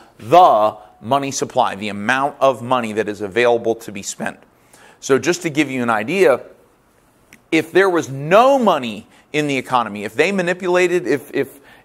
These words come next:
if, uh, the powers that be under monetary policy, if they manipulated the money supply so that they reduced the amount of money to zero,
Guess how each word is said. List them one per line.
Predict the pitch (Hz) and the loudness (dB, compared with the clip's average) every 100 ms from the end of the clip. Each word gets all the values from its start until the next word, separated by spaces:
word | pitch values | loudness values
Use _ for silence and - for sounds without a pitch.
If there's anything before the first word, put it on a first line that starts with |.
| - | -2
if, | 135 139 | 0 4
uh, | 123 117 | 4 4
the | 104 120 | 0 -4
powers | 151 175 202 185 | 2 2 2 2
that | 165 131 | -2 0
be | 151 135 | -2 -2
under | - 143 127 | -2 -2 0
monetary | 131 160 156 165 147 | 0 0 -2 0 0
policy, | 147 139 123 - 90 - - - | 2 2 0 -4 -12 -16 -20 -8
if | 120 - | -6 -2
they | 151 | -2
manipulated | 180 147 160 170 180 175 160 139 | 0 -2 -2 -2 -2 0 -2 -4
the | |
money | 147 156 143 | -2 -2 -4
supply | - - 107 78 - - - - | -8 -2 -2 0 -4 -14 -20 -20
so | - 147 | -8 -2
that | 127 113 | 0 2
they | 135 | 2
reduced | 143 127 110 156 180 - | 2 -2 -2 -4 -4 -8
the | 156 | -6
amount | 147 135 131 | -2 0 0
of | 120 107 | -2 -2
money | 131 147 151 | -2 -2 -6
to | - 110 | -6 -4
zero, | 92 190 196 123 78 - | -4 2 2 2 -2 -8